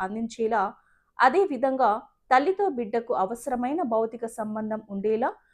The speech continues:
కంగారు మదర్ కేర్ విభాగాన్ని ఒంగోలు జీజీహెచ్లో అందుబాటులోకి తెచ్చామని అన్నారు. ప్రభుత్వ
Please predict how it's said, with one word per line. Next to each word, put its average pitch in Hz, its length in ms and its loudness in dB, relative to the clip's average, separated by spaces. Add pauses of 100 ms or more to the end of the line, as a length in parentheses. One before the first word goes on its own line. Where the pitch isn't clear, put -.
(220)
కంగారు 370 520 6
మదర్ 220 280 2
కేర్ 220 280 -4
విభాగాన్ని 220 720 -2
ఒంగోలు 233 360 0
జీజీహెచ్లో 233 760 -8
అందుబాటులోకి 226 760 -4
తెచ్చామని 208 640 -12
అన్నారు. 196 300 -10 (1200)
ప్రభుత్వ 415 380 4